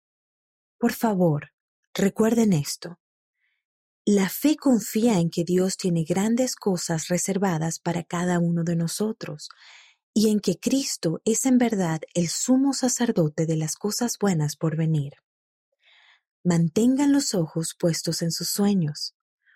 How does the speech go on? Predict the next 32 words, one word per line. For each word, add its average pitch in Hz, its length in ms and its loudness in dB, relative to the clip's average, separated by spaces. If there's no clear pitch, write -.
por 220 160 0
muy 294 200 0
distantes 180 840 -2
y 185 80 0
fuera 190 300 0
de 190 100 2
su - 160 -2
alcance 202 540 -4
que 240 120 -4
parezcan. 185 680 -4
Vivan 269 480 4
para 175 240 0
ver 185 240 0
los 196 220 -2
milagros 190 720 0
del 175 140 0
arrepentimiento 165 1040 -2
y 170 100 -2
del 156 200 -4
perdón, 160 560 -4
de 180 100 0
la 170 120 2
confianza 180 840 -4
y 190 120 2
del 175 160 4
amor 170 340 2
divino 214 560 2
que 170 140 -4
transformarán 214 840 -2
su 160 220 -8
vida 165 340 -2
hoy, 165 340 0